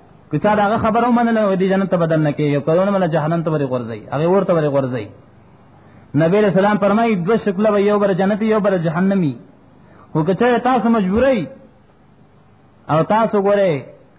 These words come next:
غواړئ چې د جنت ته دننه شئ، نو مه دننه کېږئ. دغه ظاهري جنت دی او دننه پکې اور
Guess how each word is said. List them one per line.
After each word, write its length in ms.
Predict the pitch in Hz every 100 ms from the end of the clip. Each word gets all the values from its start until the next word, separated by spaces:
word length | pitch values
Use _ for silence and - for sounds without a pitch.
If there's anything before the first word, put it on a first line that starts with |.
| _ -
غواړئ 400 | 131 202 240 226
چې 60 | 208
د 40 | 202 180
جنت 200 | 190 185
ته 60 |
دننه 240 | 180 190 185
شئ، 120 | 175
نو 80 | 175
مه 100 | 190
دننه 260 | 175 160
کېږئ. 380 | - 147 127 113 101 - - - 127
دغه 260 | 165 202
ظاهري 420 | 196 196 190 202 240
جنت 360 | 208 208 226
دی 60 | 190
او 60 | 185
دننه 260 | 175 175
پکې 200 | 147 135
اور 240 | 135 131